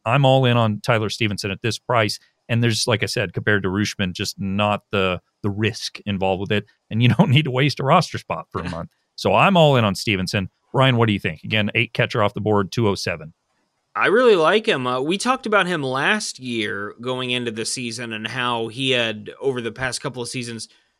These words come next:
Speaker 2: consciously traded power for contact as a, a very coordinated guy. And it has worked. He gets on base a lot, too, if you're in an O B P league. He had a three sixty-six O B P last year. I don't think we'll see a whole lot more power, but if you have a catcher who has a job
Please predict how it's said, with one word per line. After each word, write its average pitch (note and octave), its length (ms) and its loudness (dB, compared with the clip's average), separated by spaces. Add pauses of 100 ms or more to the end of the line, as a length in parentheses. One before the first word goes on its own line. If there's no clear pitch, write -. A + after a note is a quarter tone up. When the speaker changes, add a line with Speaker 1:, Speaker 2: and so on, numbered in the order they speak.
(140)
Speaker 2:
consciously C#3 800 0
traded C#3 600 0
power B2 420 -2
for A2+ 160 -12
contact A2 840 -10
as A2 180 -6
a, G#2 360 -8
a G#2 240 -6 (160)
very A#2+ 240 -2
coordinated A2 720 -6
guy. A2 340 -6 (240)
And C#3 140 0
it D3 140 0
has C3 280 -2
worked. A#2 420 -2
He B2 120 -4
gets C3 240 -2
on A#2+ 160 -6
base A#2 280 -2
a D#3+ 60 -4
lot, D3 320 -4
too, D3 240 -4
if C#3+ 140 -8
you're B2 100 -4
in A#2+ 60 -8
an A#2+ 80 -8
O A#2 80 -6
B A2+ 140 -6
P B2 200 -8
league. C3 320 -6 (220)
He C#3 80 -4
had B2+ 100 0
a A2+ 60 -4
three B2+ 240 -6
sixty-six A#2 640 -8
O A2+ 80 -4
B A2 140 -8
P A#2+ 180 -8
last B2 340 -6
year. B2+ 220 -6 (340)
I D#3 120 2
don't E3+ 180 0
think D3 160 -4
we'll C#3+ 100 -4
see C3 180 -4
a A2+ 60 -2
whole B2 300 -2
lot D3 220 -4
more A2+ 200 -8
power, A#2 380 -4
but A#2 100 -2
if A#2+ 140 -10
you F3 100 2
have E3 140 4
a A#2+ 80 -2
catcher C3 340 -6
who A#2 140 -4
has A#2+ 260 -4
a F#3 60 -6
job F3 400 0